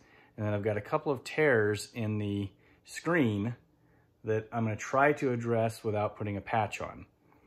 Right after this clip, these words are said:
Um, I have this idea that I might be able to fix it with super glue. I don't know if that's gonna work or not. I'll show you either way.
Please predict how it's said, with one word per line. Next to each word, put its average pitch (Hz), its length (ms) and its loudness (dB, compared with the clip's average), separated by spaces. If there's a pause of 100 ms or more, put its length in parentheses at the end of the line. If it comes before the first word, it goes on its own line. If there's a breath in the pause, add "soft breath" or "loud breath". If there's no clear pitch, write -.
(460 soft breath)
Um, 90 300 -4
I - 40 -8
have 110 200 -2
this 110 200 -2
idea 117 520 2
that 110 140 0
I 107 80 2
might 107 340 0
be 120 80 0
able 104 140 2
to 101 40 -12
fix - 260 -6
it 80 100 -10
with - 120 -8
super 139 300 -4
glue. 139 380 4 (500)
I 110 80 -6
don't 104 80 -4
know 101 80 -2
if 92 60 -8
that's 98 160 -6
gonna 95 160 -6
work 90 200 -6
or 87 60 -8
not. 78 260 -8 (520 soft breath)
I'll 104 100 4
show 104 200 0
you 92 220 0
either 92 200 -4
way. 98 240 0